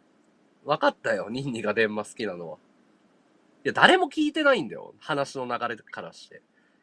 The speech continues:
いきなり始まったんだよ。自分がオナニー大好き、もちろんエロスも電話大好きって。いや、もう、だから、和道リスナーほんと闇が深すぎるんだって、本当に。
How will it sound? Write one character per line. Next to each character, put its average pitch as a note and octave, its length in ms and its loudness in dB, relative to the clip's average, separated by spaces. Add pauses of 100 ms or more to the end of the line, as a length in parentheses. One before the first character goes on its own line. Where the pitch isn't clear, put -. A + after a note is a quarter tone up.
い F3+ 140 -10
き E4+ 180 -2
な E4+ 120 8
り D4+ 180 2
始 C4 260 -4
ま B3+ 100 0
っ A#3+ 60 -6
た A3 180 -8
ん C3+ 60 -12
だ F#2 80 -12
よ。 - 100 -18 (2000)
自 A2+ 220 -12
分 A2+ 240 -8
が G#2 320 -2
オ C3 100 -6
ナ A2+ 120 0
ニ G2+ 180 -6
ー - 20 -18
大 G#2 220 -2
好 - 120 -18
き、 E2 220 -16 (240)
も A#2+ 100 -10
ち A2+ 120 -16
ろ G#2 140 -2
ん E2+ 100 -10
エ A#2 80 -2
ロ G#2 100 0
ス - 160 -14
も E2 180 -12 (100)
電 A2+ 180 0
話 A2 160 -2
大 G#2+ 200 0
好 - 120 -18
き - 100 -20
っ - 60 -20
て。 - 240 -20 (1040)
い A#2 60 -10
や、 G#2+ 100 0 (160)
も C3 200 0
う、 A#2+ 120 -8 (200)
だ A#2+ 120 0
か A2+ 80 0
ら、 G2+ 340 0 (140)
和 C3 160 0
道 F4 220 0
リ E4 120 0
ス - 140 -8
ナ A#2 80 2
ー - 20 -2
ほ A2+ 120 -6
ん - 20 -12
と A2 80 -6
闇 F3 280 0
が A#3 100 -2
深 - 240 -4
す - 120 -10
ぎ C#4 120 -2
る E3 100 2
ん A2+ 80 -4
だ F#2+ 80 -6
っ F2 40 -10
て、 F#2 100 -16
本 F#2+ 200 -12
当 F2+ 120 -6
に。 E2+ 80 -16